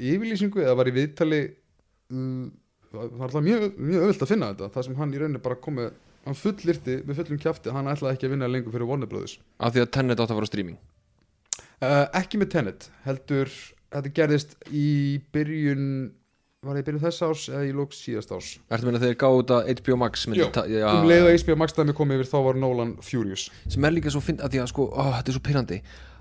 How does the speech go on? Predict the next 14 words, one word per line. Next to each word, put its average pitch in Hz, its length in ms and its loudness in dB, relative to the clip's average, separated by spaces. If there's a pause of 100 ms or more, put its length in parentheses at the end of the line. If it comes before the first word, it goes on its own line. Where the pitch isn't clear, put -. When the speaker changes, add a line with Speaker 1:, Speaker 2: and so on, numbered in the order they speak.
(220)
Speaker 2:
Hann, 139 320 0
við 147 220 2
vorum 170 180 6
mjög 170 140 4
heppin 107 180 -4
á 107 80 0
Íslandi, - 300 -8 (340)
að 110 160 -4
þegar 120 240 -2
Tenet 147 240 0
kemur 135 160 2
í 127 80 -4
bíó, 143 240 4
þá 131 80 -2